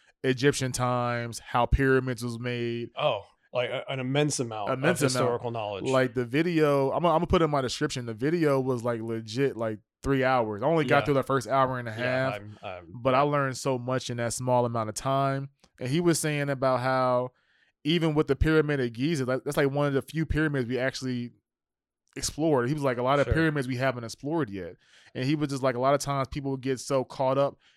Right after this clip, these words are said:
Speaker 1: in what they see in front of them, how the pyramid goes up, but they don't even see about what's be-, what, what's beneath them,
Speaker 2: Mm-hmm.
Speaker 1: about how the"
Speaker 2: Like, we haven't fully excavate-,
Speaker 1: Yeah, we haven't,
Speaker 2: excavated, like,
Speaker 1: yeah, we haven't
Speaker 2: in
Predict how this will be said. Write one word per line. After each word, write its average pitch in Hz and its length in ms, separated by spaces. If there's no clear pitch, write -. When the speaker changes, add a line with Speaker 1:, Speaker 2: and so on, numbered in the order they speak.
Speaker 1:
in 131 480
what 135 180
they 135 100
see 139 180
in 127 120
front 143 220
of 139 80
them, 139 180
how 123 160
the 123 80
pyramid 127 420
goes 117 280
up, 135 180
but 113 80
they 131 60
don't 139 180
even 117 160
see 143 220
about 117 340
what's 135 160
be-, 117 280
what, 135 200
what's 135 180
beneath 123 440
them, 101 340
Speaker 2:
Mm-hmm. 127 200
Speaker 1:
about 120 300
how 123 500
the" 131 720
Speaker 2:
Like, 131 100
we 147 100
haven't 147 140
fully 131 280
excavate-, 117 480
Speaker 1:
Yeah, 180 200
we 160 120
haven't, 165 260
Speaker 2:
excavated, 117 220
like, 170 100
Speaker 1:
yeah, 143 180
we 151 100
haven't 151 180
Speaker 2:
in 151 60